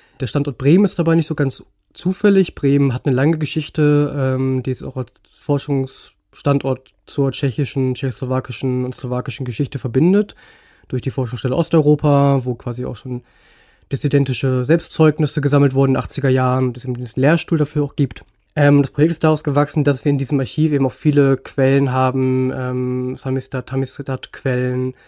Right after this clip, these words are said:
aus der Tschechoslowakei, vor allen Dingen auch dem Nachlass von Jerzy Pelikan, der nach Rom migriert ist als Exilant quasi,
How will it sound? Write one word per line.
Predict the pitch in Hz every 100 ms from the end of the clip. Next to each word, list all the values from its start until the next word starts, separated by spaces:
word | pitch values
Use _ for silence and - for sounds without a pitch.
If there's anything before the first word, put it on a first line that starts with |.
| _
aus | 127
der | -
Tschechoslowakei, | 139 - 127 131 151 175 180 196 190
vor | -
allen | 135
Dingen | 135
auch | 135
dem | 135 131 131
Nachlass | 127 131 - 135
von | - 131 127
Jerzy | 123 120
Pelikan, | 127 175 180 160 151 147 151 143
der | 127 117 117
nach | 120 -
Rom | 170 196 196 180 151
migriert | 151 151 156 156
ist | -
als | 143 143 - -
Exilant | 139 - 131 135 -
quasi, | - 131 127 131